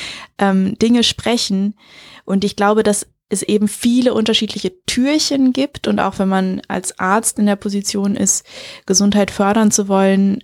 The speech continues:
ähm, glaube ich, dass es auch für jeden irgendwie so eine persönliche Lieblingstür gibt, die man eben dann, äh, gerne, ähm, einem,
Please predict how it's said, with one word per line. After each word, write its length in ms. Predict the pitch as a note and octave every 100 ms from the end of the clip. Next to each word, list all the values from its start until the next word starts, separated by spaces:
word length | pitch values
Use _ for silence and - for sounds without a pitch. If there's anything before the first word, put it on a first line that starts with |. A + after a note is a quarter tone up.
| -
ähm, 560 | F#3 F#3 F3+ F3+ F3+ - _ _ _ _ _ _ - _ _ _ - - - - - - _ _ - - -
glaube 280 | G3+ G3+ G#3
ich, 80 | -
dass 180 | G#3
es 140 | G3 -
auch 180 | G3 -
für 140 | G3+
jeden 300 | F#3+ G3+ G3+
irgendwie 340 | G3+ G3+ -
so 120 | G3 G3
eine 280 | F#3+ F#3
persönliche 540 | F#3 G3+ F#3 G#3 G3+ G3
Lieblingstür 840 | A#3 A#3 B3+ A#3+ - - A#3+ B3+
gibt, 540 | A#3 B3+ - - - -
die 80 |
man 240 | G#3 G3+ G3
eben 320 | G3+ G3 F#3+
dann, 360 | F#3+ F#3 F#3 -
äh, 200 | - - -
gerne, 600 | F#3+ F#3+ F#3+ F#3 - -
ähm, 300 | G3 G3 F#3
einem, 360 | F3+ F3+ F3